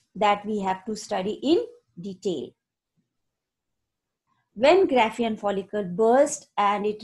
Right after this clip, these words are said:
releases ovum, the remaining structure is yellow in color, and that is why this is known as the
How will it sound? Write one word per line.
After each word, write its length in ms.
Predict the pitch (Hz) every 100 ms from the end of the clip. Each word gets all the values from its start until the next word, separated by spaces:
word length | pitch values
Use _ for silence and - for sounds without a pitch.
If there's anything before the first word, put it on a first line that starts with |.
| 196
releases 600 | 202 208 220 220 214 -
ovum, 460 | 202 208 240 349 349 _ _
the 140 | 190 220
remaining 600 | 220 214 214 240 285 285
structure 460 | - 202 190 202
is 340 | 190 190 185 - _ _ _ _
yellow 360 | 190 214 240 285
in 220 | 285 262
color, 360 | 220 202 233 330
and 200 | 294 226
that 220 | 196 -
is 140 | 190
why 180 | 202 220
this 260 | 226 208 202
is 140 | 190
known 240 | 196 190 190
as 160 | 185
the 120 | 214